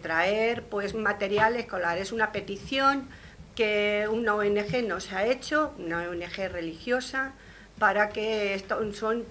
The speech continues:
exclusivamente para niños, ¿eh? Lo que estamos pidiendo es para niños, porque son los que les hace falta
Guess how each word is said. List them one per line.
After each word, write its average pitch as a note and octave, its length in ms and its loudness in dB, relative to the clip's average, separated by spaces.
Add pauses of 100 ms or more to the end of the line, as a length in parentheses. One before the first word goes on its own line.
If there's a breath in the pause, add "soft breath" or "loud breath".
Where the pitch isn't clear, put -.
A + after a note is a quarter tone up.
(100)
exclusivamente C4+ 760 -4
para F#3 240 0
niños, E3 540 -4
¿eh? A3 180 -8
Lo F3+ 240 -6
que F3+ 80 -10
estamos A#3 380 -4
pidiendo A3+ 340 -6
es G#3+ 60 -8
para E3 360 -6
niños, B3+ 540 -4 (220 loud breath)
porque F#3+ 260 -6
son G#3+ 300 -4
los A#3 160 0
que G3+ 320 -4
les F#3 240 -8
hace F#3+ 240 -6
falta A#3+ 540 0